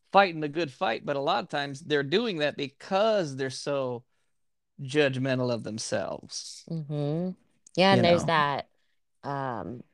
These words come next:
Speaker 2: oh, I feel like it's even harder right now because you, or within the last, like,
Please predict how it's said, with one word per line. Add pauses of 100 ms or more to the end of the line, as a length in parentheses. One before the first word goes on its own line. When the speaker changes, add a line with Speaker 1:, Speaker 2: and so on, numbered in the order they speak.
Speaker 2:
oh,
I
feel
like
it's
even
harder
right
now (400)
because
you, (400)
or (120)
within
the
last,
like,